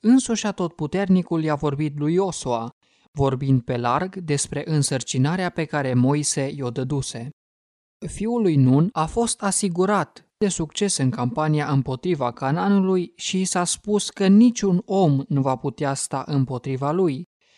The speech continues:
că el, fără îndoială, va împărți țara pentru moștenire.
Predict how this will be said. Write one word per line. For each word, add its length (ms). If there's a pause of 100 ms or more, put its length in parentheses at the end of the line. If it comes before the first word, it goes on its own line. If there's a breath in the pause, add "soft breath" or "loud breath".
(240 soft breath)
că 140
el, 400
fără 300
îndoială, 760
va 280
împărți 520
țara 440
pentru 380
moștenire. 800